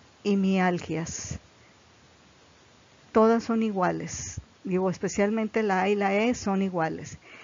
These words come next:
Ya en la B, en la C y en la D hay sus pequeñas diferencias.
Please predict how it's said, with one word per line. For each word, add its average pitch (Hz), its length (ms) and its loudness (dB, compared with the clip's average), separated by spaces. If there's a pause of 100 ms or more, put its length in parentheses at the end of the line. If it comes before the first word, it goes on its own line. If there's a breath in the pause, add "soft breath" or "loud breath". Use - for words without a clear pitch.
(220 loud breath)
Ya 208 460 4 (120)
en 190 260 -4
la 175 160 -4
B, 196 440 -2
en 185 200 -6
la 180 100 -6
C 214 300 -4
y 208 160 -6
en 185 160 -6
la 175 160 -6
D 233 340 -2 (460 soft breath)
hay 208 260 0
sus - 240 -8
pequeñas 202 480 -4
diferencias. 180 880 -6